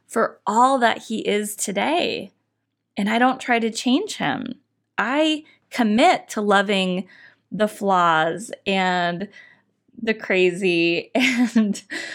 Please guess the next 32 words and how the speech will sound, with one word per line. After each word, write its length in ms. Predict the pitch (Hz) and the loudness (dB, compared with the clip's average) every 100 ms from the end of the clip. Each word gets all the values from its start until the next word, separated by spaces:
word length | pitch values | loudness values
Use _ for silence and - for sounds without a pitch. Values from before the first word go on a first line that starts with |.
| - - - | -14 -16 -8
the 800 | 185 220 202 190 190 196 196 - _ _ _ _ _ _ _ - | 0 2 4 4 4 2 0 -4 _ _ _ _ _ _ _ -10
weirdness, 960 | 196 196 208 202 202 165 160 247 - - | -4 2 2 0 -2 -2 -2 -4 -10 -10
right? 560 | 202 190 202 311 403 - _ | 0 2 2 0 -2 -4 _
The 140 | 208 220 | 0 2
nerdiness 840 | 202 196 185 170 151 180 240 - | 2 2 2 0 0 -2 -4 -8
that 260 | - 202 - | -2 -2 -2
he 180 | 208 | -2
is. 200 | 180 170 | 0 0
I 100 | 202 | -2
commit 580 | 190 226 214 226 240 - | -4 -2 2 2 2 -2
to 120 | - 202 | -6 -4
that 240 | 175 - | -2 -2
every 340 | 190 185 180 170 | -6 -4 -6 -2
day. 440 | 170 156 - - | 0 0 -2 -4
I 100 | 190 | -4
accept 520 | 190 - - 220 190 | -4 -10 -4 -2 -2
him 340 | 208 190 190 - _ | -4 -2 -4 -8 _
for 120 | 208 | -4
the 80 | 196 | -4
person 460 | 202 202 190 185 180 | -4 -6 -4 -2 -2
that 180 | 160 | -4
he 180 | - 175 | -6 -8
is. 680 | - 165 - - - - - _ _ _ _ _ 185 185 _ _ _ _ - _ - - - - | -2 -2 -2 -6 -12 -14 -14 _ _ _ _ _ -18 -18 _ _ _ _ -20 _ -20 -20 -20 -18
So 240 | - - 240 | -6 -2 -2
here's 340 | 233 262 262 | 0 -2 -2
what 120 | 311 | -4
you 140 | 277 277 | 0 2
need 240 | 247 226 | 2 2
to 120 | - | -2
do 180 | 202 202 | -2 0
with 180 | 196 190 | 0 0
your 180 | 196 | -2